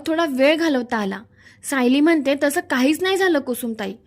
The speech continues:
अर्जुन सर मला म्हणाले त्यांना माझ्याशी काहीतरी बोलायचं होतं. खूप आनंदात दिसत होते ते आणि अगदी बोलायला सुरुवात पण केली होती त्यांनी, पण तेवढ्यातच आईंचा फोन आला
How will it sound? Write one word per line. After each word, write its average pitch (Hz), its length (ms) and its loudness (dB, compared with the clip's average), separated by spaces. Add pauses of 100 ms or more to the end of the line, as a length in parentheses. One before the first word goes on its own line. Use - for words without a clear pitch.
अर्जुन 294 340 4
सर 381 160 2
मला 359 260 2
म्हणाले 262 500 4
त्यांना 339 440 -2
माझ्याशी 339 400 2
काहीतरी 339 400 -2
बोलायचं 262 520 2
होतं. 254 300 -4 (380)
खूप 392 280 -2
आनंदात 285 460 4
दिसत 320 300 0
होते 233 260 0
ते 208 300 -10 (280)
आणि 339 180 2
अगदी 359 260 4
बोलायला 302 400 2
सुरुवात 262 400 0 (100)
पण 381 180 0
केली 277 180 2
होती 262 260 -4
त्यांनी, 196 380 -8 (440)
पण 254 160 -2
तेवढ्यातच 277 600 2
आईंचा 254 400 2
फोन 277 300 0
आला 196 220 -2